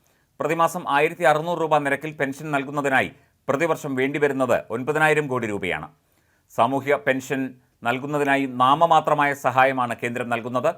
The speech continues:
അതുപോലും കൃത്യമായി ലഭിക്കാത്ത സ്ഥിതിയാണ് നിലവിലുള്ളത്. ഈ സാഹചര്യത്തിൽ ക്ഷേമ പെൻഷൻ ഉയർത്തുകയും വീട്ടമ്മമാർക്ക് പെൻഷൻ പ്രഖ്യാപിക്കുകയും ചെയ്താൽ സർക്കാരിൻ്റെ കയ്യിൽ കാര്യങ്ങൾ നിൽക്കാതെ വരും. എങ്കിലും അടുത്ത വർഷം മുതലെങ്കിലും കൃത്യമായി പെൻഷൻ വിതരണം ചെയ്യാനുള്ള നടപടികൾ സർക്കാർ സ്വീകരിക്കണം എന്നാണ്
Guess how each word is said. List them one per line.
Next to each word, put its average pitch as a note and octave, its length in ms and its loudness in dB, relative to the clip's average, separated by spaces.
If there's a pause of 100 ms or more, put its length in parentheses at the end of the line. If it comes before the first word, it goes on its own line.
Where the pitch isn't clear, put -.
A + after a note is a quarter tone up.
(300)
അതുപോലും C#3 380 0
കൃത്യമായി C#3 400 -2
ലഭിക്കാത്ത C3 500 0
സ്ഥിതിയാണ് B2 480 -2 (100)
നിലവിലുള്ളത്. F2+ 520 -4 (580)
ഈ A#2+ 80 -6 (100)
സാഹചര്യത്തിൽ B2+ 500 0 (100)
ക്ഷേമ C#3+ 300 -4
പെൻഷൻ C#3+ 240 -6 (100)
ഉയർത്തുകയും B2+ 480 -2 (380)
വീട്ടമ്മമാർക്ക് D#3 720 2
പെൻഷൻ C#3 320 -4
പ്രഖ്യാപിക്കുകയും C#3+ 640 0
ചെയ്താൽ A#2+ 280 6 (480)
സർക്കാരിൻ്റെ D#3+ 520 0
കയ്യിൽ C3+ 220 0 (100)
കാര്യങ്ങൾ B2+ 300 4 (100)
നിൽക്കാതെ G#2+ 380 0
വരും. D#2 160 -12 (380)
എങ്കിലും D#3+ 300 -2 (100)
അടുത്ത D3+ 260 0
വർഷം E3 260 -4
മുതലെങ്കിലും D3 440 0
കൃത്യമായി C#3+ 420 -2
പെൻഷൻ C3+ 360 -4
വിതരണം C#3+ 360 -2
ചെയ്യാനുള്ള C3+ 340 0 (120)
നടപടികൾ B2+ 400 -2 (120)
സർക്കാർ B2 320 0
സ്വീകരിക്കണം C#3 500 -2 (100)
എന്നാണ് A2 280 0